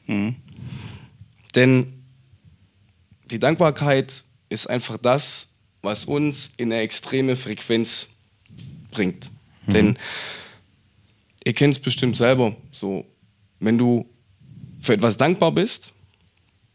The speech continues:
Speaker 2: könnt ihr auch mal selber probieren. Such dir einfach mal etwas, wofür du dankbar bist. In diesem Moment kannst du gar nicht negativ denken.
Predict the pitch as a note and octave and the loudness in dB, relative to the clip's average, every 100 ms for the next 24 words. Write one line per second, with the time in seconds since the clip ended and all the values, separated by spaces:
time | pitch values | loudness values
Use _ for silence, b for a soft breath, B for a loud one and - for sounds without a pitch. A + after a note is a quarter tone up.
0 | _ - A#2 G#2+ G2+ B2 A#2+ C3 A#2+ - | _ -2 0 4 4 4 4 2 0 -4
1 | A2 D3+ G3+ A3+ _ _ _ _ _ _ | -2 -2 -2 -6 _ _ _ _ _ _
2 | _ - - - D3 - A#2 B2+ A#2 B2+ | _ -20 -18 -6 -6 -2 0 0 -2 -4
3 | A#2+ A2+ B2 A2+ A#2 G#2+ - - - A#2 | -2 -2 -4 -4 -4 -4 -12 -12 -6 -6
4 | - D#3+ C3+ C#3+ D3 C3+ C3 - - C3+ | -2 0 0 0 -2 -6 -8 -8 -6 -4
5 | F3+ D#3+ E3+ E3 - F#3 - C3+ A#2 C3+ | -2 0 -2 -2 0 0 0 -6 -4 -2
6 | C#3+ B2+ C3+ D3+ C3+ C3 A#2+ F3 G3 - | -2 -4 -4 -2 -4 -6 -6 -6 -6 -10
7 | - - | -12 -18